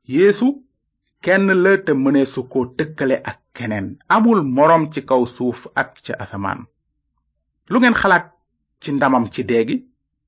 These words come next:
Beneen laaj a ngi nii. Lu ngeen xalaat ci yéegam ca asamaan? Gannaaw ba Borom bi Yeesu dekkee ca néew ya, feeñu na ay taalibeem ci diirub ñeent fukki fan.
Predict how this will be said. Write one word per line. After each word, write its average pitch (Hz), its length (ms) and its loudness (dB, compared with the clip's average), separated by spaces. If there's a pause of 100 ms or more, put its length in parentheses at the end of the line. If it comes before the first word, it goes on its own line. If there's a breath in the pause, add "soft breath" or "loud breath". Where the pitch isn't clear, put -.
(1600)
Beneen 123 300 0
laaj 110 220 2
a 104 40 -2
ngi 104 120 -4
nii. 101 180 -6 (1500)
Lu 175 100 2
ngeen 226 160 4
xalaat 180 300 4 (200)
ci 170 120 -10
yéegam 160 360 2
ca - 160 -2
asamaan? 143 360 2 (1300)
Gannaaw 226 520 4
ba 175 160 0
Borom 190 380 2
bi 160 100 -8
Yeesu 170 440 0
dekkee 135 580 -2
ca 160 120 -4
néew 127 300 -2
ya, 101 140 -6 (640)
feeñu 151 400 2
na 147 120 4 (220)
ay 123 140 -2 (120)
taalibeem 113 600 -4 (540)
ci - 120 -12
diirub 120 460 -6 (100)
ñeent 123 400 0
fukki - 320 -14
fan. - 260 -10